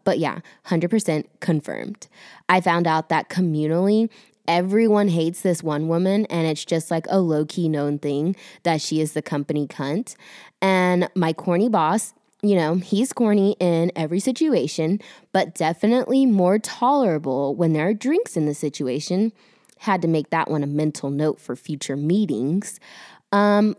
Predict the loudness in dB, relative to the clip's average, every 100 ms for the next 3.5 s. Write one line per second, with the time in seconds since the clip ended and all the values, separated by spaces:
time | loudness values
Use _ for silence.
0 | -2 0 0 0 0 0 -4 _ -2 2
1 | 4 4 4 4 4 2 0 0 2 0
2 | 2 0 0 0 0 -2 _ _ -20 -20
3 | _ 2 4 2 0